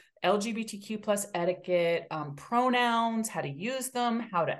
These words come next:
ask for them respectfully. Um, it talks about creating inclusive spaces. So in the workplace, in schools,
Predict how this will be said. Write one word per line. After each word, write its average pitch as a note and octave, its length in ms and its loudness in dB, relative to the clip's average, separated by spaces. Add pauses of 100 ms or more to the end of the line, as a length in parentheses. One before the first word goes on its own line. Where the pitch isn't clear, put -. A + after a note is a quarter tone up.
ask A3+ 400 -2
for A#3 100 -2
them A3 420 0
respectfully. G#3+ 1080 -2 (380)
Um, F3 400 2
it F3 140 -2
talks F3 300 0
about G3 240 2
creating F3+ 340 0
inclusive F3 560 -4
spaces. G#3+ 880 -2
So D3 320 0
in C#3+ 140 -4
the C#3+ 80 -2
workplace, F#3+ 800 0
in C#3+ 220 -8
schools, A#3+ 840 4